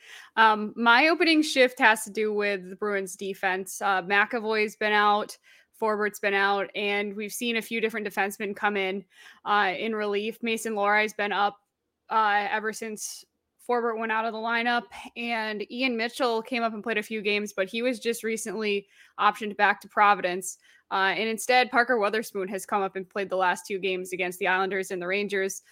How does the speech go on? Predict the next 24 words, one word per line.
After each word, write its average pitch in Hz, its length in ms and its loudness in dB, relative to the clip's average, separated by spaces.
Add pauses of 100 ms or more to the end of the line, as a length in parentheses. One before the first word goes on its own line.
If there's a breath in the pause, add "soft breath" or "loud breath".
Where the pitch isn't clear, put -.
(300 soft breath)
Um, 185 460 0 (920)
eventually, 254 400 6
we'll 226 160 4
get 220 240 4
to 269 120 -2
you 233 140 -2
guys' 208 300 2
thoughts 202 320 0
on 214 100 -2
how 196 420 -4
you 220 140 -8
think 208 220 -6
he 240 160 -6
played, 226 520 2
if - 220 -10
it's 196 220 -8
the 214 120 -2
right 196 280 0
decision 208 480 -6
to, 196 320 0
to 202 200 -12
keep 180 280 -10
him 269 280 0
up, 240 320 2